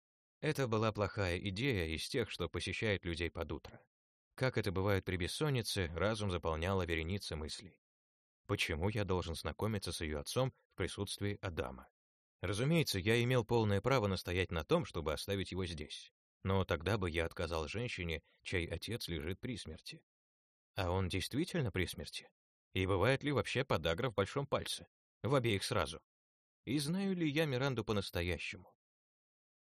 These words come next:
Я лежал на боку, елозя головой по подушке в поисках прохладного места. Потом перевернулся на спину, глядя на пестрый потолок, нависавший надо мной непривычно низко, уже не рыжий, а желтый.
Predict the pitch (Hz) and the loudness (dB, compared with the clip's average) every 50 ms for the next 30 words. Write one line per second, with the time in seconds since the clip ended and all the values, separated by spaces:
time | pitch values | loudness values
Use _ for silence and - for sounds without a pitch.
0 | _ _ _ - - 90 131 175 170 151 - 131 127 123 110 101 85 87 82 - | _ _ _ -6 -2 2 4 4 4 4 2 2 2 2 2 2 2 2 0 0
1 | - 151 165 175 151 - 80 78 80 82 110 127 127 104 87 92 82 80 85 104 | -2 -4 -4 -4 -4 -6 -6 -4 -2 -2 0 0 -2 -2 -2 0 0 0 2 0
2 | 101 - 85 - 82 82 80 127 147 - - - 127 - - 104 110 - - 104 | 0 0 -2 -4 -2 -2 0 0 -2 -2 -4 -8 -8 -4 -2 -2 -2 -2 -4 -8
3 | 95 - 87 85 - 87 82 78 71 78 78 80 80 71 67 - - - 101 - | -6 -4 -4 -4 -2 0 -2 0 0 -2 -2 -2 -2 -4 -6 -8 -10 -12 -14 -16
4 | _ _ _ _ _ _ _ _ _ - 95 87 117 117 104 95 92 87 85 87 | _ _ _ _ _ _ _ _ _ -2 -2 2 2 2 2 2 0 0 2 0
5 | 85 90 87 82 - - - 80 76 101 131 - - - 131 127 135 135 - _ | 0 0 0 -2 -2 -4 -6 -4 -4 -2 -4 -4 -2 -4 -2 -2 -2 -4 -6 _
6 | _ _ - 160 156 87 107 139 135 135 127 120 101 - 104 95 - - 80 78 | _ _ -10 -4 -2 0 0 2 2 0 0 0 2 2 2 2 2 0 -4 -4
7 | - - - 82 78 82 110 139 - - - - - 87 82 76 - - 131 131 | -4 -4 -2 -2 0 2 2 0 -2 -4 -12 -8 -4 -2 -2 -2 -2 -2 -4 -4
8 | - - 110 98 95 82 82 78 87 117 139 123 107 98 98 92 87 98 98 - | -2 -2 0 0 2 2 2 0 0 0 0 -2 -2 -2 -2 -2 -2 -2 -4 -4
9 | - 90 92 98 104 87 - - - - - - _ _ _ _ - 82 82 80 | -4 -2 0 0 0 0 -2 -4 -8 -10 -14 -16 _ _ _ _ -8 -6 -4 -2
10 | 85 85 82 82 80 80 92 120 131 120 120 113 110 - - 95 82 73 76 73 | 0 -2 0 0 -2 -2 -4 -6 -6 -6 -6 -8 -8 -6 -6 -8 -6 -4 -6 -8
11 | 76 92 - - - | -8 -8 -14 -20 -20